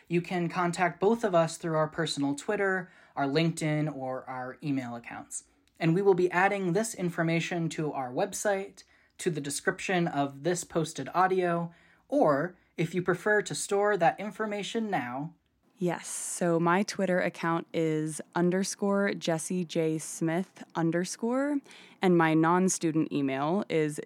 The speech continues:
Speaker 2: jessiejsmith zero one at gmail dot com.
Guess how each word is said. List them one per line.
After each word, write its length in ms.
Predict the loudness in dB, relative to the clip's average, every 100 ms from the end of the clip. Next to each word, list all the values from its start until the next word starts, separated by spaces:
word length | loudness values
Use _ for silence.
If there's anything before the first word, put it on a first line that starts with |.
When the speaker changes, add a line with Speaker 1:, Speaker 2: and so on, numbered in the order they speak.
| -6
Speaker 2:
jessiejsmith 1300 | -2 -2 0 -2 0 0 0 -2 -2 -2 -2 -6 -12
zero 400 | -6 -2 0 0
one 520 | -2 -4 -2 0 -2 -2
at 220 | -6 -8
gmail 500 | -4 2 4 2 -2
dot 240 | -4 -6 -8
com. 560 | -14 -10 -8 -4 -4